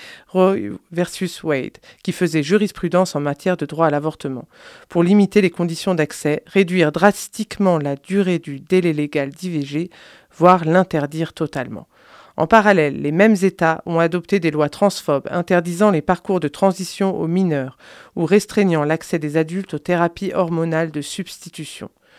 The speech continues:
Sur ce modèle, l'extrême droite française développe des paniques morales autour des questions L G B T I, comme la polémique du lexique trans du planning familial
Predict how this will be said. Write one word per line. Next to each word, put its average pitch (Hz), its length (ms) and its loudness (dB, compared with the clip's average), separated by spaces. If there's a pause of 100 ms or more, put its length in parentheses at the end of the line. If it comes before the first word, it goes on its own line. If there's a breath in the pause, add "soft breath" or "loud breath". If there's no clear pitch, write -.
(260 soft breath)
Sur - 180 -6
ce 190 120 0
modèle, 185 520 4 (260 loud breath)
l'extrême 196 440 2
droite 170 280 2
française 196 520 0
développe 180 420 2
des 147 100 -2
paniques 202 440 2
morales 170 420 2
autour 180 340 -4
des 151 100 -2
questions 175 460 -4
L 180 140 0
G 180 160 0
B 151 120 -2
T 151 160 -4
I, 147 260 -8 (340 loud breath)
comme 160 200 2
la 151 120 2 (360)
polémique 196 560 4
du 143 120 -4
lexique 208 540 -2
trans 165 340 0
du 147 180 -8
planning 170 400 0
familial 156 640 -2